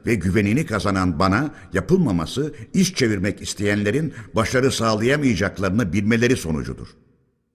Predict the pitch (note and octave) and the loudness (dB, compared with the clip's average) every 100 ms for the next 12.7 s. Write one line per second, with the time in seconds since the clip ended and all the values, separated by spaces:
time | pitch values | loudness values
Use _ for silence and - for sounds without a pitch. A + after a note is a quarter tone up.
0 | _ _ _ _ _ F#2+ A2 A#2 A2 - | _ _ _ _ _ 2 4 4 2 2
1 | A2 G#2 G#2 F2+ - G#2 C3+ - - - | 2 4 2 0 2 2 0 -4 -18 -10
2 | - A#2+ A#2 A2 - G2+ G2 G#2+ G2+ F2+ | 0 2 2 2 2 0 0 0 2 2
3 | G2+ C#3 - - - F2+ G2+ B2 D#3 B2 | 2 0 -6 -12 -4 2 4 2 0 -2
4 | A2 G2 F#2+ F#2 F2+ G2 C#3 - - F#2+ | -2 -2 2 2 2 0 -2 -8 -2 -2
5 | F#2 B2+ D#3+ B2+ G2+ - G2 F#2 G2+ F#2+ | 2 2 4 4 0 -2 -2 -2 -2 0
6 | F#2+ F2+ F#2 F#2 F2 F#2 F2 F#2 E2+ E2 | 0 0 0 -2 0 2 2 0 -2 0
7 | E2+ B2+ - - - - D3+ D#3 G#2+ G#2 | 0 -2 -4 -14 -10 2 2 2 0 0
8 | G2 A2 A2 E2+ G2+ - F#2+ - G2 G2 | 0 -2 -2 -2 -2 -4 -6 -6 -4 -2
9 | F#2+ F#2+ G2+ F2+ F2 E2+ E2 D2+ - C2+ | -2 -2 -4 -2 0 2 0 -2 -6 -10
10 | - - _ _ _ _ _ _ _ _ | -10 -16 _ _ _ _ _ _ _ _
11 | F#2 A2 D#3+ D3 C3+ B2+ B2 A#2+ A#2+ A2+ | 0 2 2 2 2 2 2 2 0 0
12 | A2 A2+ A2 - A#2 D#3+ | 2 2 2 0 -2 -2